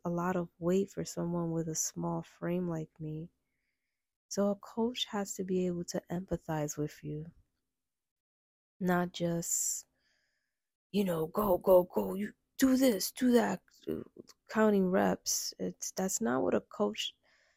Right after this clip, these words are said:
that's, anybody can count reps. Anybody can get a certification. A good coach is gonna empathize with you and it's gonna feel your pain because that's,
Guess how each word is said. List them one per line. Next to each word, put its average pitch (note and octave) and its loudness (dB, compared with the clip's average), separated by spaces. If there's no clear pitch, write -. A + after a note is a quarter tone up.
that's, - -8
anybody D4 2
can A#3 0
count - -4
reps. G#3+ -6
Anybody C#4+ -2
can C4 -2
get B3 -2
a A#3+ -4
certification. - -8
A A#3+ -6
good D4 0
coach C#4 -2
is C4+ -6
gonna B3 -4
empathize A3+ -4
with G3 -6
you F#3 -2
and F#3 0
it's G3 -4
gonna A#3+ 0
feel B3 4
your A3 2
pain A#3 0
because - -4
that's, - -2